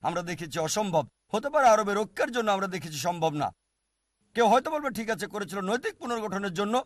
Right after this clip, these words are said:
এটা প্রমাণ করেছি সম্ভব না।" ধরুন, ধরুন তিনি বাইবেল থেকে নকল করেছিলেন, আমরা প্রমাণ করেছি ভুল। অনুমান, যখন আপনার সব অনুমানই মিথ্যা প্রমাণ হয়েছে, তার মানে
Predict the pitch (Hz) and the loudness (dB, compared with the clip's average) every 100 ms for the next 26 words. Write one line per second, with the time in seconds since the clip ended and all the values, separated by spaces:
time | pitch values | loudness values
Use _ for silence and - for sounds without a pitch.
0 | _ - 170 165 180 185 180 175 160 151 | _ -10 -8 -4 -4 -4 -8 -8 -4 -2
1 | 143 127 87 _ _ _ - 240 294 202 | -2 -4 -8 _ _ _ -2 2 2 2
2 | 170 494 226 120 _ _ _ _ _ _ | 2 2 0 -8 _ _ _ _ _ _
3 | _ _ _ _ _ _ - 269 220 330 | _ _ _ _ _ _ -10 -6 6 6
4 | 285 294 392 247 226 214 208 208 185 196 | 6 0 -2 -2 -2 -2 -4 -4 -2 -2
5 | 135 - - 208 214 202 202 196 190 147 | -2 -6 -4 -2 -2 -2 -2 -2 -4 -6
6 | 165 175 - _ - 220 254 349 - _ | -4 -4 -4 _ -4 0 4 4 2 _
7 | _ _ _ _ - 160 196 262 294 359 | _ _ _ _ -8 -4 -2 -2 -2 -4
8 | - 214 233 262 277 240 - - 208 196 | -2 -2 0 -2 -2 -4 -4 0 0 2
9 | 208 233 226 208 185 131 _ _ _ _ | 2 4 4 2 0 -4 _ _ _ _
10 | _ _ _ _ _ _ _ _ _ _ | _ _ _ _ _ _ _ _ _ _
11 | _ _ _ _ _ - 135 151 180 214 | _ _ _ _ _ -4 -2 2 2 2